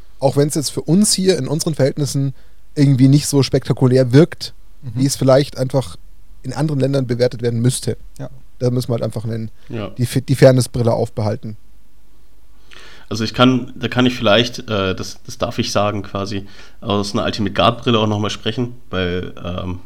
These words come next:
Speaker 3: man kann ganz offen sagen, Ultimate Guard, der größte Markt ist U S A, also das ist der mit Abstand, also mit großem Abstand der relevanteste Markt für uns. Und, ähm, die Return to Earth Boulder sind ein sehr erfolgreiches Produkt, die sind eingeschlagen wie eine Bombe, äh,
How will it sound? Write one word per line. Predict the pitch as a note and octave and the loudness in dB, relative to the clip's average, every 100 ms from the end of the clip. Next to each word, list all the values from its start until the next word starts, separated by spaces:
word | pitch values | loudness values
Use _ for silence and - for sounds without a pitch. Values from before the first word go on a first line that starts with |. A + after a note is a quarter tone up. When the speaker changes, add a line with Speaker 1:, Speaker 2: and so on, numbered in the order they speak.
| - | -14
Speaker 3:
man | - | -6
kann | G#2 F#2+ | -4 -2
ganz | F#2 | -4
offen | E2+ G2+ | -6 -6
sagen, | F#2 | -4
Ultimate | G2+ - F#2 | -4 -4 -4
Guard, | F#2 G2+ G#2 | 0 0 0
der | |
größte | F#2 A2+ - | -2 -2 0
Markt | F#2 G2 G2+ | -2 -2 -2
ist | - - | -10 -6
U | B2 | -4
S | B2 - | -4 -4
A, | A2 B2+ - - | -4 -6 -10 -14
also | - F#2 | -10 -10
das | - | -10
ist | - - | -12 -8
der | E2 D#2 - - - - - - | -6 -6 -8 -12 -14 -14 -12 -6
mit | - | 0
Abstand, | A#2+ - - F2 E2 - - | 2 2 0 2 0 -4 -8
also | F#2 | -8
mit | F2+ | -6
großem | - G2+ D#2+ | -6 -4 -4
Abstand | - - F2+ | -6 -6 -6
der | F2+ | -4
relevanteste | F2+ E2 G#2 G#2 F#2 | -4 -4 -6 -8 -8
Markt | F#2+ A2+ | -8 -6
für | A#2+ | -4
uns. | A#2+ B2 - - - - - - | -4 -4 -12 -14 -14 -14 -14 -2
Und, | G#2+ A2 G#2+ G#2 G2+ - - - - - - - - | 4 6 4 0 -4 -10 -14 -14 -14 -14 -14 -10 -2
ähm, | G2+ G2 G2 F#2 - - | 0 0 -2 -6 -8 -2
die | |
Return | G#2+ A2+ - C#3 | 0 0 0 0
to | C#3 A#2 | 0 0
Earth | A#2 B2+ | 0 -2
Boulder | - E2 F#2 G#2+ C3 - - | -4 -2 -2 -2 -6 -12 -12
sind | - G#2+ G#2 G#2 G2+ G2+ - - - | -6 -2 0 0 -4 -8 -14 -8 -2
ein | G2+ G2 | 0 0
sehr | F#2+ A#2+ | 0 0
erfolgreiches | A2+ - A#2+ - F#2 F2 - | 0 0 -2 -2 -6 -6 -10
Produkt, | F#2 G2+ G2+ | -8 -8 -8
die | |
sind | G2+ - | -10 -8
eingeschlagen | F#2 G#2+ - G2+ G#2 | -6 -6 -4 -4 -2
wie | G#2+ | -2
eine | G#2+ | -4
Bombe, | - G2+ G2+ A2+ - - - | -2 -2 -2 -4 -8 -12 -4
äh, | F#2 | -2